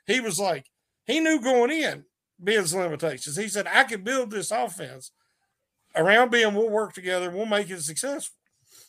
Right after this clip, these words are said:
That even come close to doing that. There's a huge disconnect, and it's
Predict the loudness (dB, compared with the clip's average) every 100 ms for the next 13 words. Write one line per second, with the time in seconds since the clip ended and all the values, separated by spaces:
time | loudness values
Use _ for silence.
0 | _ _ _ _ _ 2 2 4 0 0
1 | 0 0 2 4 4 0 0 0 -2 -6
2 | -14 _ _ _ _ 0 0 0 0 0
3 | 0 -2 -6 -4 -4 -6 -10 -14 _ _
4 | _ _ _ _ _ _ _ 2 4 4
5 | 2